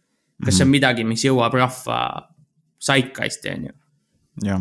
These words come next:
Speaker 1: Ja seda ei ole.
Speaker 2: Seda ei ole
Speaker 1: Ja kui,
Speaker 2: küll,
Speaker 1: ja
Speaker 2: jah.
Speaker 1: kujutad sa ette seda Trehepapi filmi, kus põhimõtteliselt kogu raamat on zeitgeistis. Ja põhimõtteliselt
Speaker 2: Jah.
Speaker 1: tegelikult see film selle raamatu levile või selle raamatu nii-öelda taas populaarseks saamisele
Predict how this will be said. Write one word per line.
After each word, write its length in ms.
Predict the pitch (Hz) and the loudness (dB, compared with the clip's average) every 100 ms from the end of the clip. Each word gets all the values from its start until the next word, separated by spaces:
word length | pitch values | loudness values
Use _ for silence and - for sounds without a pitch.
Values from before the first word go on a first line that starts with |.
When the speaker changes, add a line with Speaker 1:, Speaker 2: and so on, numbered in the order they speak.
| 92 | -2
Speaker 1:
Ja 140 | 135 | 0
seda 240 | 127 160 156 | 2 2 4
ei 60 | 139 | 4
ole. 180 | 165 - 131 - _ _ _ _ _ | 4 0 -6 -12 _ _ _ _ _
Speaker 2:
Seda 200 | - 92 | -4 0
ei 40 | 92 | 2
ole 100 | 92 | 4
Speaker 1:
Ja 20 | |
kui, 100 | 170 | 4
Speaker 2:
küll, 80 | 92 | 4
Speaker 1:
ja 60 | 92 | 4
Speaker 2:
jah. 40 | |
Speaker 1:
kujutad 300 | 190 180 135 | 4 4 2
sa 80 | 165 | 0
ette 200 | 175 131 | 0 0
seda 200 | 127 131 | 0 0
Trehepapi 580 | 131 165 160 123 117 123 | 2 2 2 2 0 -2
filmi, 420 | 123 156 143 120 - - _ | 0 2 2 0 -6 -20 _
kus 120 | - | -10
põhimõtteliselt 460 | - 135 131 131 - | 0 2 2 -2 -4
kogu 220 | 143 131 | -2 0
raamat 540 | 127 170 170 127 107 110 | 2 4 4 2 -2 -8
on 100 | 117 | -4
zeitgeistis. 680 | 117 - - - - - _ _ _ _ _ - | -2 -4 -8 -10 -12 -16 _ _ _ _ _ -10
Ja 80 | 123 | 2
põhimõtteliselt 460 | 147 147 147 131 | 4 4 2 -2
Speaker 2:
Jah. 20 | |
Speaker 1:
tegelikult 280 | 160 151 123 | 0 0 0
see 100 | 120 | -4
film 400 | - 139 127 113 | -2 0 2 0
selle 220 | 113 117 117 | -4 -4 0
raamatu 880 | 156 156 135 117 - - 113 117 _ _ _ _ _ _ _ _ _ _ - | 4 4 2 -2 -10 -12 -10 -12 _ _ _ _ _ _ _ _ _ _ -2
levile 580 | 135 180 156 131 120 120 127 - | 2 4 4 4 4 2 0 -4
või 60 | 131 | -2
selle 180 | 131 127 | 2 4
raamatu 500 | 147 151 127 - 127 | 4 4 2 0 -4
nii-öelda 320 | 123 120 123 123 | -2 0 -2 2
taas 280 | 143 139 - | 2 2 -2
populaarseks 680 | 131 127 135 135 127 123 - | -4 0 2 2 2 -2 0
saamisele 540 | 135 117 120 120 | 2 0 -4 -2